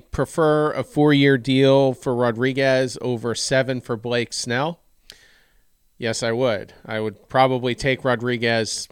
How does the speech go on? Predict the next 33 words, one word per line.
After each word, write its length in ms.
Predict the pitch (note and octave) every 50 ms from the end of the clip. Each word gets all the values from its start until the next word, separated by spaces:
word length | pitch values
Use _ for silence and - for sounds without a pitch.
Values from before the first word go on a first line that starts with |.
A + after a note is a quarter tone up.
| - -
uh, 200 | A#2 A#2 A#2 -
you 120 | - B2
know, 280 | A2+ A2+ A2 A2 A2 G#2
in 160 | - A2 A2+
that 220 | A#2 A#2+ A#2+ A2 -
case 320 | - B2+ A#2+ A#2 - -
as 160 | A2 - -
well. 480 | B2 A#2+ A#2+ A#2+ A#2+ A#2 A2 G#2+ - - - - - - - - _ _ _ _ _ _ _ _ _
Um, 640 | - B2 B2 A#2+ A#2+ A#2 A#2 A2+ A2+ A2 A2 G#2 G2+ - - - - - - A#2+ A2+ - _
but 440 | - D3 E3+ E3+ D#3 C#3+ C3 G#2+ - -
I, 460 | - - - - - B2+ C3 C3 B2+ - - - - -
I 100 | B2+ B2+
mean, 520 | B2 B2+ B2+ B2 A#2+ A#2+ A#2 A2+ A2 G2+ - _ _ _ _ _ _ _ - - _ _
there's, 300 | A#2+ B2 B2+ B2+ A2+ A2
there's 300 | - C3 B2+ B2 A2 A#2
not 220 | C#3 D3+ E3+ - D3+
many 240 | D#3+ D#3+ D#3 D3+
other 180 | D3+ D3 C#3 C3
guys 480 | A#2 C3+ C3+ C#3 C#3+ C#3 C3+ A#2 A2+ B2
I, 500 | A#2 A#2 A#2 A2+ A2+ A2+ A2+ A2+ - - _ _ _ _ _ _ _ _ _ _ _ _ _ _ -
I 180 | G2 A2 B2
wouldn't 840 | A#2+ A2 A#2 B2+ C3 B2+ A#2+ B2 A#2 A2 - - - - - - - _ _ _ _ _ _ _ _ _ _ _ _ _ _ -
really 340 | - B2 C3 B2+ B2+ B2 A#2+
wanna 240 | A2+ A#2+ B2 A#2+ A2
mess 400 | A2 A#2 A#2+ A#2+ A#2+ - - -
with. 380 | A#2+ A2 A2 A2 G#2+ - -
I 60 | A#2
mean, 160 | A#2 A#2 A2+ A2+
I, 160 | A#2 A2+ G#2+ - -
I 80 | G#2+ B2
definitely 460 | A2 G#2+ C3+ C#3+ C#3+ - D#3+ D3 C3+
prefer 340 | - C#3+ C3 - - C#3+ C#3
Montgomery 760 | C3 C3 B2+ B2+ A2+ A#2 B2+ B2 B2 B2 B2 B2 A#2+ A2+